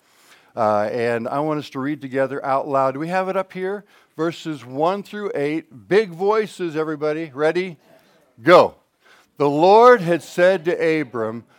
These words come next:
"Go from your country and your people and your father's household to the land I will show you. I will make you into a great nation,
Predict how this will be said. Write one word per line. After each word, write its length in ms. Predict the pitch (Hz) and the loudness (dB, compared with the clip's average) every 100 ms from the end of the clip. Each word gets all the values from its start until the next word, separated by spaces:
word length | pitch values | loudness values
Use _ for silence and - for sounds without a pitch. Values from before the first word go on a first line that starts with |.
| _ _ | _ _
"Go 300 | 101 170 233 | 2 6 6
from 220 | 240 240 233 | 4 0 -2
your 140 | 226 | -4
country 720 | - 175 160 - 123 113 123 - - - - | 2 2 2 -4 -6 -6 -6 -12 -20 -18 -6
and 240 | 143 143 | -4 -4
your 180 | 160 180 | -4 -4
people 640 | 180 247 240 - 131 139 - | -6 -8 -8 -4 -2 -2 -4
and 200 | 147 156 | -6 -4
your 160 | 151 | -6
father's 600 | 147 - 196 214 208 190 - | -6 2 4 4 2 -4 -8
household 880 | - 214 226 - 165 120 127 127 - | -6 0 0 -2 -6 -4 -4 -6 -10
to 140 | 165 | -8
the 160 | 147 151 | -4 -2
land 560 | 180 208 160 147 156 143 | 0 0 0 -2 -4 -2
I 240 | 143 156 | 2 2
will 260 | 175 190 185 | 0 -2 -4
show 320 | - 202 202 | -6 -4 -2
you. 300 | 170 120 82 _ _ _ _ _ _ _ | -4 -8 -10 _ _ _ _ _ _ _
I 220 | - 131 180 | -2 4 4
will 240 | 180 180 | 4 0
make 380 | 175 190 185 - | 0 -2 -4 -8
you 220 | 185 185 | -10 -8
into 460 | 170 180 185 170 170 | -6 -6 -6 -6 -6
a 60 | |
great 480 | 139 147 170 170 156 | -8 -8 -4 -4 -6
nation, 560 | 160 165 165 - 90 | -6 -6 -8 -12 -16